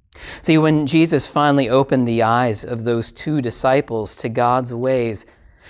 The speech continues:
when they finally saw that Jesus was the one who was with them, was the one who would always be with them, then things finally clicked.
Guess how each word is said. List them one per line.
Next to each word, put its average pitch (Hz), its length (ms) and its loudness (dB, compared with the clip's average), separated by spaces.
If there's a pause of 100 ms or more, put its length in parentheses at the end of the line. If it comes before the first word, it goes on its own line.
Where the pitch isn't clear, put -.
when 175 180 4
they 180 180 4
finally 208 680 0
saw 170 520 2 (360)
that 147 220 2
Jesus 165 580 0
was 147 360 0
the 151 180 0
one 156 480 2
who 156 200 -2
was 151 260 0
with 170 400 -2
them, 117 300 -4 (220)
was 175 240 2
the 175 100 4
one 185 440 2 (160)
who 190 120 2
would 180 200 4
always 175 760 2
be 151 160 -4
with 147 300 -2
them, 143 340 -4 (340)
then 185 420 -6
things 180 540 -8
finally 147 640 0
clicked. - 680 -10